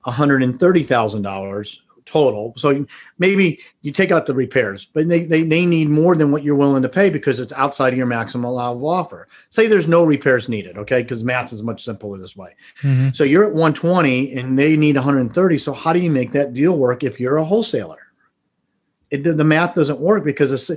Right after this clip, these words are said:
Speaker 1: very rarely you're ever gonna have a seller come to, come to the table and write a check for ten thousand dollars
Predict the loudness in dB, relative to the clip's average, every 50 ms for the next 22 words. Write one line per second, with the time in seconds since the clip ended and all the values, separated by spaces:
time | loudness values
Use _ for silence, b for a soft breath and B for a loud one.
0 | B B B B B B B -4 0 2 4 4 4 4 4 4 4 4 4 4
1 | 2 2 2 0 0 0 2 2 2 2 2 0 0 -2 -4 -4 -4 -2 0 0
2 | 2 2 4 2 2 0 -4 -6 -4 0 0 2 2 0 0 -2 -6 -8 -4 -2
3 | 0 0 2 0 0 0 0 2 2 2 2 0 0 -2 -2 -4 -8 b b b
4 | b b b -6 -4 0 0 2 2 2 0 0 0 0 0 0 -2 -4 -8 _
5 | _ _ -4 -4 -4 -2 -4 -4 -4 -4 -4 -6 -6 -4 -2 0 2 2 4 2
6 | 2 0 -2 -4 -8 -14 -18 -20